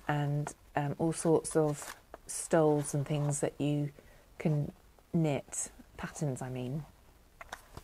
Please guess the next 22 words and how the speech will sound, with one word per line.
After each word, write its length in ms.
Um, 480
my 640
family, 880
um, 320
on 140
my 160
mother's 380
side, 580
my 100
maternal 600
family, 600
um, 420
were 440
from 680
Aberdeen, 640
so, 600
and 360
going 240
back 260
in 120
history, 640
were 320